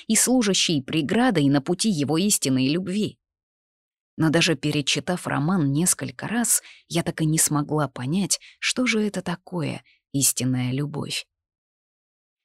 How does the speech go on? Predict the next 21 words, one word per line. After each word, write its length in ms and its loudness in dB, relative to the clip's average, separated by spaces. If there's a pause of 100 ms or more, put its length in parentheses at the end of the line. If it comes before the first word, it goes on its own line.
(140)
Какое-то 460 4
время 360 4
я 180 0
пыталась 520 2
найти 340 0
ответ 380 -2
в 100 -8
других 540 -4
книгах, 520 0 (240)
но 160 4
однажды 480 4
просто 480 0
закрыла 540 2
глаза 580 0
и 300 0 (540)
открыла — 760 -2 (340)
уже 300 4
в 80 0
мире 420 4 (100)
тёмного 540 2
мага, 460 4